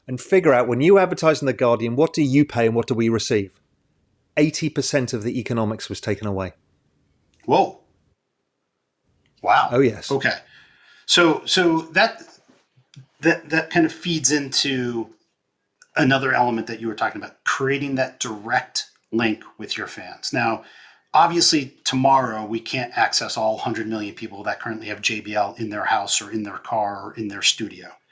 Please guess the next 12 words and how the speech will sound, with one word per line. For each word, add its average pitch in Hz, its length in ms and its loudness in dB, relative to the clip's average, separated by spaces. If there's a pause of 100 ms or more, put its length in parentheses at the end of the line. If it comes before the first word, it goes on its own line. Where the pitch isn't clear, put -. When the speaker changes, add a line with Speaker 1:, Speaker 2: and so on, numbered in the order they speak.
(720)
Speaker 2:
But 127 380 4 (300)
over 147 260 4
time, 202 320 2
we 143 120 0
have - 120 -6
to 135 60 -8
build 202 180 2
it. - 80 -12
But - 120 -10
that 151 200 0
direct 151 640 -2
link, 156 480 0